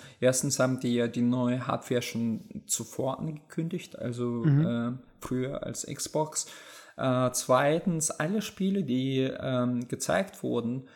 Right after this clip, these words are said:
Speaker 1: also sprich bei Ubisoft, E A und Xbox selber, gibt es eins zu eins bei, bei PlayStation. So, und da,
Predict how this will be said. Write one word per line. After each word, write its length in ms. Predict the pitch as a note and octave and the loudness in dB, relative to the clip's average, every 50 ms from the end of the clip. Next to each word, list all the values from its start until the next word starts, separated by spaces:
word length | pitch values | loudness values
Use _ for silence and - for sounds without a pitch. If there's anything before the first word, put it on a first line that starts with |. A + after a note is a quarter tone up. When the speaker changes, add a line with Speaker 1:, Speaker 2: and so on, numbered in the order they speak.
| - - _ | -20 -12 _
Speaker 1:
also 200 | - A2+ A2+ B2 | -6 -4 -4 -4
sprich 440 | A#2 - - - B2+ B2 B2 - - | -6 -8 -6 -4 -4 -4 -4 -4 -4
bei 180 | A#2+ A#2 A2 | -2 -2 -2
Ubisoft, 960 | - - D#3 D#3 C#3+ D3 C#3 C3+ - - - C#3+ C#3 C#3 C#3 C#3 - - - - - | -2 0 0 0 2 2 0 0 0 0 0 0 0 0 -2 -4 -6 -14 -20 -14 -8
E 200 | - G#2+ - - - | -6 -6 -4 0 2
A 460 | C3 C3 C3+ C#3 C#3 C3+ C3+ C3+ C3+ - - - - _ - | 4 6 6 6 4 4 2 0 -4 -8 -14 -20 -20 _ 0
und 360 | A#2+ A#2+ A#2+ A#2 - - - | 2 2 2 2 -2 -6 -6
Xbox 480 | C#3 C#3 - - - - C3+ C3 - - | -6 -4 -4 -4 -2 -2 -2 0 2 4
selber, 440 | D3 D#3+ F3 F3+ D#3+ B2 B2 - - - C3+ | 4 4 4 4 0 -2 -4 -6 -12 -16 -10
gibt 220 | - D3+ D3+ - | -10 -10 -4 -2
es 220 | E3 D#3 - - - | 0 0 0 0 0
eins 240 | E3 E3+ F#3+ F#3 F#3+ | 2 2 2 2 2
zu 100 | - F3 | 0 -2
eins 360 | F3+ E3+ E3+ E3+ D3+ - - - - - | -2 0 0 0 -2 -2 -6 -8 -8 -2
bei, 380 | - C#3+ C#3+ C#3+ C#3+ C#3+ C#3+ C#3+ | 0 2 2 4 4 2 2 0
bei 240 | C3+ C3+ - C#3+ C#3 | -2 0 0 0 0
PlayStation. 720 | C#3 - - - C#3 C3+ - - - A2 - - B2 A#2 | -2 -4 -6 -4 -4 -4 -4 -4 -6 -6 -6 -6 -6 -4
So, 260 | - - C3+ B2 A#2+ - - - - - - - _ | 0 0 0 0 0 -6 -12 -20 -20 -20 -20 -14 _
und 320 | - C3 C3 C3 B2+ - | 0 2 2 2 4 4
da, 400 | C3+ C3 C3+ C#3+ C#3+ C#3 C3+ - | 6 6 6 4 2 0 -2 -6